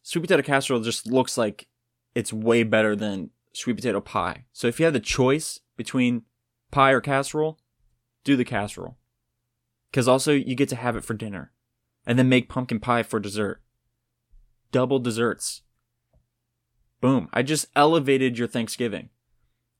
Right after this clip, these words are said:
And you can do the same for Christmas, okay? More ideas on the way. Okay? What if you made, like, an edible sweet potato casserole?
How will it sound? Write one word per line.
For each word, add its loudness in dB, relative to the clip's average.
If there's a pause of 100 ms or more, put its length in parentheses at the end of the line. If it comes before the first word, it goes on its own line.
And 0
you 0
can -2
do 2
the 0
same -2
for -12
Christmas, -8 (440)
okay? -4 (1120)
More 2
ideas 0 (160)
on 0
the 0
way. -2 (1500)
Okay? -2 (880)
What 0
if 0
you 0
made, 4
like, 2
an -2
edible 0 (600)
sweet -4
potato -2
casserole? 0